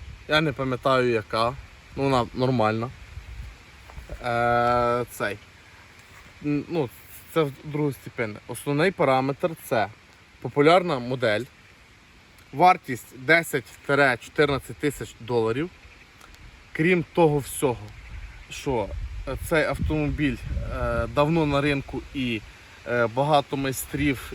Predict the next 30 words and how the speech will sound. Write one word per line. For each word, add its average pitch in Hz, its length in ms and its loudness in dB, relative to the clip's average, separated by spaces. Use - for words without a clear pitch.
і 127 280 0
водіїв 127 560 0
знають, 131 340 4
як 135 200 4
його 135 140 4
ремонтувати, 131 640 2
і - 20 2
вам 131 240 0
зможуть 127 260 -6
порадити 127 540 -2
саме 127 300 2
в 113 120 -4
дорозі, 123 460 4
так 135 140 4
би 143 100 2
мовити, 156 380 6
зремонтувати 139 680 4
на 139 120 2
коліні. 123 420 0
І 175 80 4
крім 165 380 2
того, 175 380 6
це 143 160 0
є 117 140 -2
огроменна 170 840 2
кабіна 160 560 0
з 127 140 -6
рівною 170 440 4
підлогою, 156 720 6
е, 123 320 2